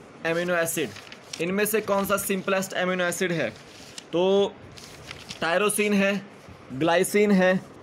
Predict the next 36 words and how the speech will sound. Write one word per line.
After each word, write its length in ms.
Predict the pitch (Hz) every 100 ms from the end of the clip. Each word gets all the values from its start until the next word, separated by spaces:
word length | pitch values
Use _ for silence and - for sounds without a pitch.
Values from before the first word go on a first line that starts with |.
| - -
asparagine 680 | 170 175 - 185 196 175 202
है, 320 | 196 180 185 - - - - - - -
क्या 180 | 185 -
alanine 440 | 175 180 185 185 170
है? 380 | 139 113 - - -
तो 60 | 143
देखिए 260 | 175 208
glycine 680 | 185 165 170 175 - 196 196
जो 140 | 170
है 120 | 160 160
आपका 360 | 156 156 170
वो 140 | 170 175
simplest 720 | 175 175 151 180 185 - -
amino 340 | 165 165 170
acid 460 | 175 151 143 170 151
है, 240 | 151 151
तो 120 | 147
option 300 | 160 156 180
B 260 | 160 156 151
इसका 280 | 143 - 180
right 300 | 165 156 160
answer 300 | 156 139 180
होगा। 540 | 151 151 147 156 120 - - - - - - -
ठीक 140 | 196
है, 200 | 214 156 - - - - - - - - - - -
इस 140 | 160 -
तरह 180 | 165
से 140 | 151 170
याद 240 | 160 147
रखना 260 | 147 139 127
है। 180 | 113 - - - - - -
Next 320 | 147 190 190 -
question 300 | 190 190 180
है, 160 | 180 - - - - - - - - - -
quantasomes 680 | 170 185 196 208 190 214 208
are 220 | 196 190